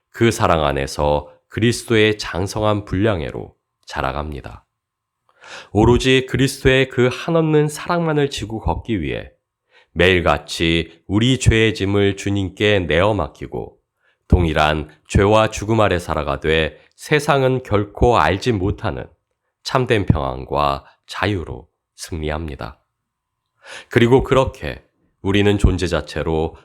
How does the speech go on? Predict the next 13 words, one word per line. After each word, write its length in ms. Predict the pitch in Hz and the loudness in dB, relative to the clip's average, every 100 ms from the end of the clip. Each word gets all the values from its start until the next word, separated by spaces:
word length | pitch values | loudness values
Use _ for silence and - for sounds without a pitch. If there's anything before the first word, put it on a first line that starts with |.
| _ | _
하나님 580 | - 156 156 143 139 135 | -6 -2 0 0 -2 -4
사랑의 540 | - 160 151 143 139 | -6 -4 -2 0 -2
증거요, 640 | - 104 113 92 67 - - _ _ _ _ | -4 -4 -2 -2 -4 -10 -18 _ _ _ _
구원의 420 | - 95 92 85 | 2 4 4 2
증거로 680 | - 76 69 58 67 67 67 | -2 -8 -8 -4 -2 -2 -4
세워져 460 | - - 101 78 78 | -6 -4 -2 -2 -6
갑니다. 500 | 87 85 71 - - _ _ _ _ _ _ _ _ _ _ _ _ _ _ _ _ _ _ _ _ _ _ _ _ _ _ _ _ _ _ _ _ _ _ _ _ - - - - | -8 -8 -12 -16 -20 _ _ _ _ _ _ _ _ _ _ _ _ _ _ _ _ _ _ _ _ _ _ _ _ _ _ _ _ _ _ _ _ _ _ _ _ -20 -20 -20 -4
하나님께서는 640 | - 151 147 139 - 143 131 | 2 4 4 0 0 2 2
우리를 560 | 87 117 107 69 60 _ _ _ | 2 -2 -2 -4 -10 _ _ _
세상의 500 | - - 147 135 131 | -8 -4 0 2 2
소금이요 800 | 127 117 104 90 80 80 82 82 | 2 0 0 -2 0 2 2 0
빛으로 460 | - 87 - 92 92 | -2 -4 -2 -4 -2
세우셨습니다. 880 | 110 101 107 - 82 69 64 62 | -4 -6 -6 -10 -10 -10 -12 -14